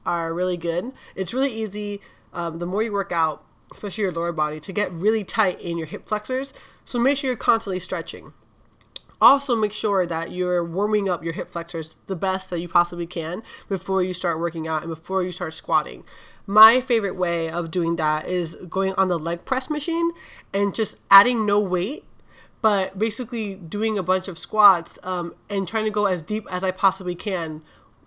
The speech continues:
you know, with no weight there. So that way I can really get that mobility in my hips warmed up before I start squatting heavy stuff.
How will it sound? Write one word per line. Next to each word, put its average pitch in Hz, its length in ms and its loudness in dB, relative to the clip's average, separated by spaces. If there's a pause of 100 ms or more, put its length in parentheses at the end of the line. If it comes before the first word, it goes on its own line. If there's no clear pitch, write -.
you 190 100 0
know, 165 160 0
with 175 160 -2
no 180 120 2
weight 165 320 -4
there. 143 200 -4
So 190 140 -6
that 180 240 2
way 185 200 2
I 175 80 -2
can 185 180 -6
really 190 220 0
get 170 280 -4
that 175 160 -2
mobility 175 400 0
in 165 160 -2
my 165 140 -2
hips 196 340 -4
warmed 180 440 -2
up 170 280 0
before 175 380 0
I 170 140 2
start 175 360 -4
squatting 175 460 2
heavy 160 240 -4
stuff. 147 420 -6